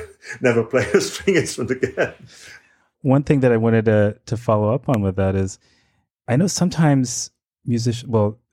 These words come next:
Speaker 2: violinists will feel inspired to try out a different fingering spontaneously <laughs> in the moment of a performance. And sometimes it works out and it's great.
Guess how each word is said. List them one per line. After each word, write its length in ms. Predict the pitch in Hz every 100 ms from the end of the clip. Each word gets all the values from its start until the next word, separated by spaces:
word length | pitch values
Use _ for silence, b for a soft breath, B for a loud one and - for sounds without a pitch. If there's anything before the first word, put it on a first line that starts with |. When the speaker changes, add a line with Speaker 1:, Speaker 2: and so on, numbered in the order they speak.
| _
Speaker 2:
violinists 640 | - 101 101 98 95 - -
will 420 | 101 95 95 104 - _ _ _ _ _
feel 320 | _ - 120
inspired 640 | 104 98 - 107 104 98 92
to 520 | - - - 95 90
try 340 | - - 98 104
out 120 | 95
a 60 |
different 440 | 92 139 131 127 -
fingering 460 | - 113 104 95
spontaneously 1000 | 90 - 92 92 101 92 90 - 92 95
<laughs> 120 | - 113
in 80 |
the 80 | 117
moment 400 | 90 117 101 98
of 100 | 92
a 40 | 98
performance. 580 | - - 98 92 90 - B B B B
And 160 | 135
sometimes 440 | 131 147 147 165 156
it 80 | 139
works 240 | 131 -
out 160 | 120 156
and 80 |
it's 100 | 117
great. 320 | - 110 110